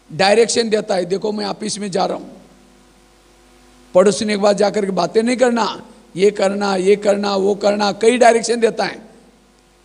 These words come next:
जब शाम को आया तो देखा कि पड़ोसिनी के पास जाकर बातें कर रही, और सवेरे उसको मना किया था तो भी कर रहे, बर्तन तो मांजे ही नहीं, तो दोनों का आपस में क्या हो जाएगा फिर?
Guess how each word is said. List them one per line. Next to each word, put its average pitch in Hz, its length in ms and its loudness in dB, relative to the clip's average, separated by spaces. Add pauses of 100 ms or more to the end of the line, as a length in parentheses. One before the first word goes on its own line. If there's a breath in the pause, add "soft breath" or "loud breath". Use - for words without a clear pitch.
(520)
जब 196 120 0
शाम 226 400 2
को 233 120 2
आया 240 480 2 (360)
तो 190 80 -8
देखा 214 260 -2
कि 240 120 -4
पड़ोसिनी 233 500 0
के 233 60 2
पास 247 180 2
जाकर 240 200 2
बातें 208 340 0
कर 240 140 0
रही, 214 160 -4 (1300)
और 156 100 -4
सवेरे 214 320 4
उसको 240 180 0
मना 247 240 2
किया 269 220 2
था 254 160 0
तो 233 160 -2
भी 269 120 -2
कर 285 180 2
रहे, 269 220 -4 (560)
बर्तन 214 340 -2
तो 254 120 2
मांजे 247 320 2
ही 285 60 2
नहीं, 269 200 -4 (540)
तो 190 80 -6
दोनों 220 300 -4
का 240 80 2
आपस 233 240 0
में 247 140 -6
क्या 262 100 2
हो 262 100 2
जाएगा 202 220 -2
फिर? 160 200 -12